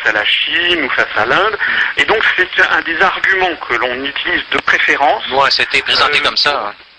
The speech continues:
Speaker 1: Voilà, on leur présente comme ça. On
Speaker 2: Mhm.
Speaker 1: présente l'Europe sous deux angles maintenant, hein.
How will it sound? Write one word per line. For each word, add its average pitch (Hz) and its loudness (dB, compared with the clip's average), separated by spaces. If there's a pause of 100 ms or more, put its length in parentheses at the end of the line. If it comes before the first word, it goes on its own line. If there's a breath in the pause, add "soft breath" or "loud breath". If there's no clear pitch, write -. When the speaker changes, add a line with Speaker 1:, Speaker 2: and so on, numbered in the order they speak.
(360)
Speaker 1:
Voilà, 147 2
on 180 0
leur 190 2
présente 202 0
comme 175 0
ça. 120 2
On 139 -2
Speaker 2:
Mhm. 143 -4
Speaker 1:
présente - 2
l'Europe 180 2 (260)
sous 185 0
deux 208 2
angles 208 0
maintenant, 165 2
hein. 160 0